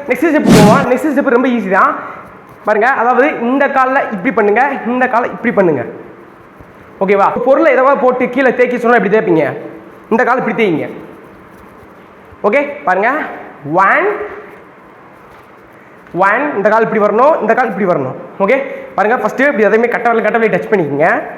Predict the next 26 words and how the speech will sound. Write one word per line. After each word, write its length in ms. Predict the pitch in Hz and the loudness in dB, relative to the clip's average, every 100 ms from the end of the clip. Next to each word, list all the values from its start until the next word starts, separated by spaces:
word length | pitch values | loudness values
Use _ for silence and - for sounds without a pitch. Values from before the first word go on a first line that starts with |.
| - - - - - 156 | -18 -20 -20 -20 -6 0
ஒன், 420 | 190 220 359 370 - - - - | 0 0 -2 -6 -10 -16 -12 -2
ஓகே, 240 | 220 294 - - - | 0 0 -4 -14 -4
நெக்ஸ்ட் 280 | 220 220 262 | -4 0 0
உங்க 160 | 285 226 | 2 2
ரைட் 180 | 247 - | -2 -2
சைடு 120 | 254 | 0
காலை 160 | 220 | 0
எடுத்து 280 | 202 190 226 | 0 0 0
இப்படி 260 | 220 170 185 | 0 -2 0
வச்சு 440 | 185 - 247 320 - - - - - | -2 0 0 0 -6 -16 -18 -20 -2
புஷ் 180 | 311 339 | -2 2
பண்ணுங்க. 260 | 294 175 131 - - | 0 0 -4 -8 -4
புஷ் 220 | 302 294 349 | -2 2 2
பண்ணும்போது 60 | |
இந்த 180 | 320 302 | 4 4
கால் 180 | 269 247 | 2 2
நகரணும். 400 | 233 247 185 131 - - - - - - - - - 202 | 0 0 -2 -2 -8 -18 -20 -20 -20 -20 -20 -20 -6 -2
ஓகே, 380 | 233 330 - - | 0 -2 -4 -2
பாருங்க. 400 | 180 190 262 - - - - - - - - - | 0 2 0 -2 -10 -16 -18 -20 -20 -20 -20 -8
ஒன், 800 | 147 165 170 196 294 392 392 - - - - - - - - - - - - - 165 | 0 2 2 0 -2 -4 -8 -14 -16 -20 -20 -20 -20 -20 -20 -20 -20 -20 -14 -8 0
ஒன், 540 | 165 165 180 226 349 370 - | 2 4 2 0 -2 -6 -6
இந்த 120 | 196 | -2
கால் 280 | 202 220 - - - - | 2 0 -2 -10 -14 -4
பண்ணிட்டு 600 | 247 294 370 277 - - | -2 0 0 0 -4 -6
இப்படி 180 | 226 220 | 0 2
வைங்க. 300 | 196 151 139 | 2 0 -2